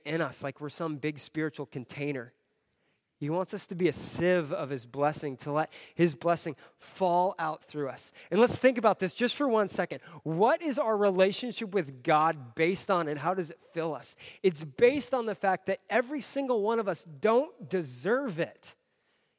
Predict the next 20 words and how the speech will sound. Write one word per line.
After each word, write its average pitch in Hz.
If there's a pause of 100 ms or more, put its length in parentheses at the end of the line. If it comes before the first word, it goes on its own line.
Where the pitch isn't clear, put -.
(140)
Okay, 208 (100)
I, 220 (280)
I'll 226
just 262
use 233
myself 208
for 196
example, 139 (160)
all 165
right? 214 (380)
I 220
started 277
lying 196
at 185
a 180
very 202
young 202
age, 165
and 175
that's 190